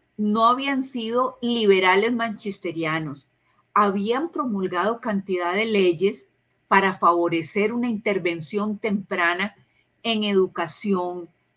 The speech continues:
en salud. Y, por ejemplo, en mil novecientos cuarenta ya existía una red muy importante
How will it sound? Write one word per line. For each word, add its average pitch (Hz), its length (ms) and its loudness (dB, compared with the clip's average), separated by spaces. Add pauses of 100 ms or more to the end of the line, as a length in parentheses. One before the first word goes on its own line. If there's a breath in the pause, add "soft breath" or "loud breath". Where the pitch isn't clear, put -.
(120)
en 208 220 0
salud. 214 800 0 (680)
Y, 240 120 -4
por 208 220 2
ejemplo, 233 720 -2 (440 soft breath)
en 185 160 -2
mil 180 200 -4
novecientos 226 500 -6
cuarenta 202 580 -8
ya 196 200 0
existía 214 580 -4
una 220 240 -2
red 190 340 0
muy 196 260 -2
importante 208 840 -8